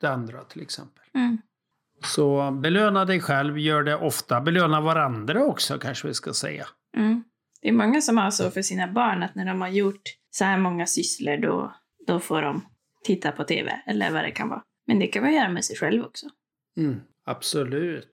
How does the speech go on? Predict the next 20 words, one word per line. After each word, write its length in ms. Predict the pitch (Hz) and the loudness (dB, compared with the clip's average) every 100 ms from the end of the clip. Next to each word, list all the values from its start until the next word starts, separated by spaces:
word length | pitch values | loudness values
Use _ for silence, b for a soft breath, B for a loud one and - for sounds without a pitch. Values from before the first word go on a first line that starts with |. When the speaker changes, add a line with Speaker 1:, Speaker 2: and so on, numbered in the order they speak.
| _ _ | _ _
Speaker 1:
Om 200 | - 127 | -2 0
du 220 | 123 123 120 | 2 0 -2
lever 340 | 127 131 151 | 0 2 2
i 20 | |
en 140 | 160 156 | 2 0
relation 680 | 160 160 - 139 131 131 | 0 0 -2 -2 -2 -2
så 180 | 117 151 | -4 -4
belöna 480 | 156 202 160 127 202 | 0 2 2 0 0
den 120 | 214 | 0
andra. 440 | 180 127 131 135 - - _ | 0 0 -2 -2 -4 -14 _
Nu 240 | - 175 170 | 2 4 6
var 180 | 156 147 | 4 2
du 120 | 143 | 2
duktig, 400 | 143 139 - 135 | 2 -2 -2 -2
nu 100 | 135 | -2
får 180 | 135 127 | -4 -4
du 60 | |
en 120 | 123 | -4
kram. 300 | 113 113 104 - - _ _ _ _ - | -6 -6 -8 -10 -16 _ _ _ _ -2
Speaker 2:
Mm. 200 | 254 | 0